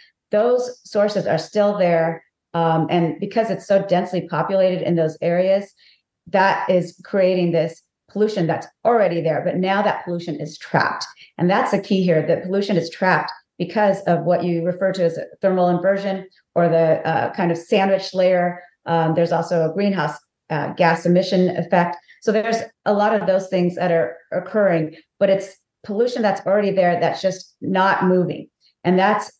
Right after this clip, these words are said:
important, um, to think about, because we know that there's short-term effects, as I mentioned, but there's also longer-term effects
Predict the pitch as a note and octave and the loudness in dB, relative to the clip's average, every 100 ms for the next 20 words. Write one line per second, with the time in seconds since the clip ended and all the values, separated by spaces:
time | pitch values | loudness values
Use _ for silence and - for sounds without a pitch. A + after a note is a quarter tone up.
0 | - F#3+ F3 A3 G3+ F3+ F3 - - E3+ | -4 -2 0 0 0 2 -2 -2 0 2
1 | D#3+ D3+ - F#3+ F3 E3 E3 _ _ - | 2 -2 -4 -2 0 -2 -6 _ _ -2
2 | B3 B3 F#3 F3 E3 - - F#3 G3 G3 | 0 2 2 2 2 0 -6 -4 -2 2
3 | F#3+ F3+ F3+ - _ _ _ _ - G3 | 2 2 -2 -10 _ _ _ _ -4 0
4 | G3 G#3+ A3 F#3+ E3+ - E3+ - F#3 F3 | 2 2 2 0 0 0 -2 0 -4 -2
5 | F3+ F3 F3 F3 E3+ F3 E3+ F#3+ F#3 F#3+ | -2 -2 -2 0 0 0 -2 -2 0 2
6 | F#3 F3+ G3 F3 D#3 E3 F3+ F3+ F3 E3 | 2 0 0 0 0 0 0 -2 -2 0
7 | E3 D#3+ D#3 | 0 0 -2